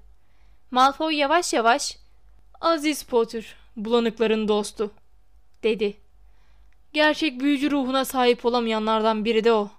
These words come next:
Yoksa o kakavan Granger bulanığıyla takılmazdı. Bir de insanlar onu Slytherin'in varisi sanıyor." Harry ve Ron soluklarını tutup beklediler.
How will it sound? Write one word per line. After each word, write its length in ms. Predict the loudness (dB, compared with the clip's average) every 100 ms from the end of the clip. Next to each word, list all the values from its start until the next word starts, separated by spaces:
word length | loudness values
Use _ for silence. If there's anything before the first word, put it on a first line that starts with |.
| -20 -20 -20 -20 -8
Yoksa 300 | -4 -4 -2
o 140 | -2 0
kakavan 520 | 0 2 2 2 0
Granger 480 | 0 0 0 -4 -2
bulanığıyla 480 | -2 0 -2 0 -2
takılmazdı. 680 | -2 -4 -2 -2 -4 -8 -14 -18 -20 -20 -20 -20 -14
Bir 140 | -6 -2
de 100 | 0
insanlar 540 | 0 -2 0 0 0
onu 220 | 0 -4
Slytherin'in 640 | -4 -8 -2 -2 0 -2 2
varisi 400 | 2 2 -4 -6
sanıyor." 340 | -6 -4 -6 -10 -20 -20 -20 -20 -20 -2
Harry 260 | 2 2 2
ve 140 | 2
Ron 240 | 2 0 -2
soluklarını 600 | -2 -2 0 -2 -2 -4
tutup 340 | -4 -4 0
beklediler. 720 | 0 0 -4 0 0 -2